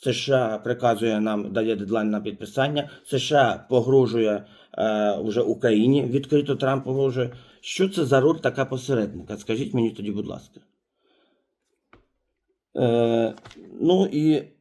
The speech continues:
не буду повторюватися ще раз, а завершу питання тим, що, е, до речі, е, знову ж таки, заява, е, змі, м,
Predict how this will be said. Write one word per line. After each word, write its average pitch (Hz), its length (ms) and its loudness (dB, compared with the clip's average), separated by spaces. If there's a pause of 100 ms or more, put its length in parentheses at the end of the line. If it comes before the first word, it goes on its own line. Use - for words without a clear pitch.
не 131 180 2
буду 147 240 0
повторюватися 120 880 2 (640)
ще 180 280 2
раз, 110 320 -2 (220)
а 117 100 2
завершу 117 680 0 (300)
питання 107 460 -2
тим, 170 280 0
що, 95 360 -6 (2250)
е, 110 600 -2 (440)
до 127 140 4
речі, 127 320 0
е, 76 680 -8
знову 123 320 0
ж - 100 -12
таки, 107 220 -4
заява, 107 680 0
е, 92 600 -6
змі, 117 420 2 (720)
м, 55 840 -12